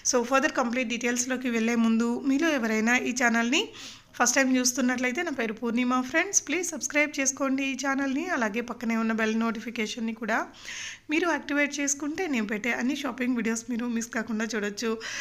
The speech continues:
Again, మనం బ్లాసమ్స్ కలెక్షన్స్ వారి ద్వారా ఈ బ్యూటిఫుల్ జర్మన్ సిల్వర్ ఆర్టికల్స్‌ని చూస్తున్నాము. సెల్లర్ నేమ్ లలిత గారు, she is from వైజాగ్ అండి.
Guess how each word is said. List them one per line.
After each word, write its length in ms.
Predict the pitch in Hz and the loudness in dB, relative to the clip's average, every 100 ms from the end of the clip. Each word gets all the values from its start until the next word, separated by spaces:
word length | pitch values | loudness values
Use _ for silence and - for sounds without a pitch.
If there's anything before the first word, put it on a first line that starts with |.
| - - | -4 0
Again, 200 | 302 330 | 4 4
మనం 280 | 311 277 269 | 4 2 2
బ్లాసమ్స్ 480 | 247 233 269 254 - | 2 0 0 2 2
కలెక్షన్స్ 540 | 254 220 - 254 226 | 2 0 0 0 0
వారి 220 | 254 220 | 0 0
ద్వారా 320 | 214 214 220 277 | 0 -2 -2 -2
ఈ 220 | 277 311 | -4 -4
బ్యూటిఫుల్ 500 | 247 247 240 247 233 | -2 -4 -4 -4 -2
జర్మన్ 340 | 226 220 220 | 0 0 0
సిల్వర్ 300 | 226 214 214 | 0 -2 0
ఆర్టికల్స్‌ని 600 | 202 196 220 220 220 226 | -2 -2 -4 -4 -2 -2
చూస్తున్నాము. 720 | 214 214 - 214 214 226 330 - - - - | -2 -6 -6 -6 -4 -4 -4 -10 -20 -18 -6
సెల్లర్ 340 | 240 233 220 | -2 0 0
నేమ్ 180 | 233 247 | 0 0
లలిత 300 | 214 202 233 | 0 0 0
గారు, 300 | 214 214 277 | 0 0 -2
she 340 | 349 - 233 | -2 -4 -4
is 60 | 208 | -4
from 380 | - 285 349 262 | -4 -6 -4 0
వైజాగ్ 440 | 220 202 196 190 | 0 2 0 -2
అండి. 320 | 190 196 202 | -2 -4 -6